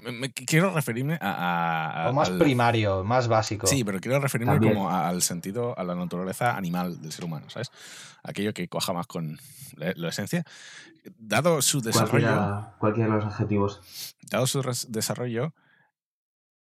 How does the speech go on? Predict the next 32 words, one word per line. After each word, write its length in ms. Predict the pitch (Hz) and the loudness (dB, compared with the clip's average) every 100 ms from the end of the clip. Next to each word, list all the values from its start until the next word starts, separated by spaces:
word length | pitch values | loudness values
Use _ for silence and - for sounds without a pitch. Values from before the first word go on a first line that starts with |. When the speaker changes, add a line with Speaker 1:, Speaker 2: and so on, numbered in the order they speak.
| _ _ - | _ _ -4
Speaker 1:
la 240 | 120 107 | 0 2
música 640 | 113 139 170 - 110 104 | 2 2 2 2 0 -2
es, 360 | - 82 82 - | -4 -4 -4 -2
es, 180 | 107 104 | 0 2
suele 360 | - - 117 113 | 4 4 2 2
ser 260 | 110 107 | 2 0
lo 200 | 117 101 | -2 -4
que 140 | - 95 | -4 -4
más 360 | 95 107 - | 0 0 0
conecta 420 | - 107 101 - | -2 -6 -6 -6
con 120 | 101 98 | -6 -6
la 80 | |
gente. 280 | - 95 85 | -4 -4 -4
O 20 | |
sea, 260 | 78 76 - - - | -6 -6 -8 -14 -6
en 140 | 98 | -4
lugar 260 | 92 92 120 | 0 0 0
de, 160 | 104 | -2
o 60 | - | -2
sea, 160 | - 101 | -2 0
¿sabes? 260 | 139 117 - | 0 -2 -6
Igual 220 | - - | -14 -8
que 80 | 139 | -6
hay 60 | |
gente 260 | 127 123 165 | -4 -6 -6
que 60 | 82 | -6
no 100 | 90 | -6
le 80 | |
gusta 320 | 92 101 - 82 | -6 -8 -8 -4
ver 300 | 90 104 - | 0 0 0
ciertas 520 | 95 87 98 92 - | -6 -6 -6 -6 -8
cosas 460 | - 104 98 98 | -10 -4 -4 -4